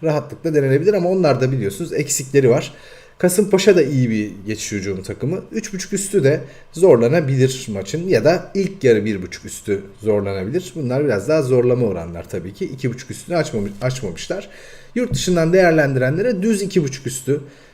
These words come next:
ya da düz karşılıklı gol var falan denenebilir bu maç arkadaşlar. Onu söylemiş olayım. Ev bir buçuk üstü bekliyorum ben.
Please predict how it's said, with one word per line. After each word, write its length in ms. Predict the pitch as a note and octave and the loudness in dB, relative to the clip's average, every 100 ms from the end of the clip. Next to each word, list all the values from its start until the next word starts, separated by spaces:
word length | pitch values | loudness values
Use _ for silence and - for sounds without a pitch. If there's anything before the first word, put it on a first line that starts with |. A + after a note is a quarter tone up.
| - | -4
ya 120 | F#3+ | 2
da 120 | F#3+ F#3+ | 4 4
düz 180 | G3+ | 0
karşılıklı 540 | - F#3 E3 D#3 C#3+ C#3 | 4 4 4 0 -2 2
gol 240 | C3+ A2+ | 4 4
var 180 | G#2 C3 | 2 -2
falan 440 | C#3 A#2+ E3 F#3 | -2 -2 -2 -2
denenebilir 600 | D#3+ A2+ B2+ E3 C3 B2+ G#2 | 0 0 0 0 2 0 0
bu 80 | |
maç 200 | F#2+ F2+ | -4 -4
arkadaşlar. 760 | G2 D#2+ G2 F2 F#2 - G#3+ - | -6 -8 -8 -10 -8 -6 -6 -6
Onu 160 | B2+ D3 | -6 -4
söylemiş 440 | - A#2 A#2 A#2+ | 0 2 0 -2
olayım. 280 | G2+ C3+ G#3 - - - - | -4 -4 -4 -10 -20 -20 0
Ev 240 | G#3 A3 F#3 | 6 8 8
bir 140 | D#3 | 0
buçuk 220 | C3 - | -2 -6
üstü 360 | B2+ - F#3 F3+ | -8 -2 0 2
bekliyorum 540 | D#3+ - D3 A2+ G2+ | 0 2 4 4 2
ben. 140 | G#2 | -4